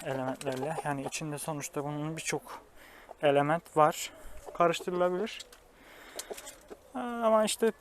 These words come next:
maliyetten kırıp bu sefer karşılığı da ona göre oluyor. Hani yüzde seksen beş, doksan verim alırken, e, işte şunu verdim, bunu verdim, hala devam ediyorum, yok.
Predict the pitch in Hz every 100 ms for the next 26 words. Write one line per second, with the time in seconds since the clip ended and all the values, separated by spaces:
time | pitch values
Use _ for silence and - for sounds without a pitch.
0 | - 202 196 208 214 - 226 - 208 -
1 | - - - - - - - - - -
2 | - - - - - 202 202 - 190 -
3 | 208 202 180 143 135 131 123 120 131 131
4 | 147 139 - - - - - - - _
5 | - _ - - - - 147 143 165 180
6 | - - 156 165 156 151 - 151 156 165
7 | 156 156 160 160 165 - 135 131 _ _
8 | _ _ _ _ _ _ - - - -
9 | - - - - - - - 147 - 165
10 | 165 143 135 143 160 156 147 135 139 151
11 | 143 139 147 151 147 135 131 160 156